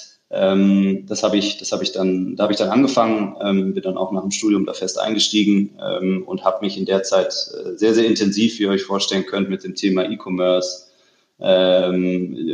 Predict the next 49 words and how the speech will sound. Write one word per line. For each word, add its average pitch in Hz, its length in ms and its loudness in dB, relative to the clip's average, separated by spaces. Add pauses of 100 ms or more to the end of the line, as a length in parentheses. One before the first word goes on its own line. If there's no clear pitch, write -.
Online 98 580 2
Customer 92 380 -6
Journeys, 92 640 0
äh, 87 260 -6
et 92 80 -6
cetera 90 380 -2
beschäftigt 113 600 0
und 92 120 -20
vor 92 120 -4
allem 95 140 -2
auch - 80 -8
mit 95 120 0
dem 92 80 -4
Thema 92 280 -2
Online-Marketing. 95 800 -2 (800)
Ähm, 95 420 2 (560)
und 107 680 2
ja, 117 260 4
wie 117 40 4
es 110 120 0
der 120 160 2
Zufall 123 320 2
dann 110 160 2
so 104 140 2
wollte, 120 720 0
äh, - 20 -8
wie 113 80 0
es, 110 320 -2
wie 110 40 -2
es 110 120 0
vielleicht 104 320 -2
auch 113 200 2
wisst, 113 220 -2
ich - 120 -16
bin 104 240 -4
geborener 107 360 2
Stuttgarter, 117 840 0
ähm, 104 360 0
bin 104 160 -4
also 98 220 -4
irgendwo, 101 760 0
äh, 98 140 -12
zwischen, 101 440 0
zwischen 101 300 -6
Porsche 101 320 -2
und 95 120 -4
Mercedes, 110 720 0
äh, 101 540 2
aufgewachsen 107 680 0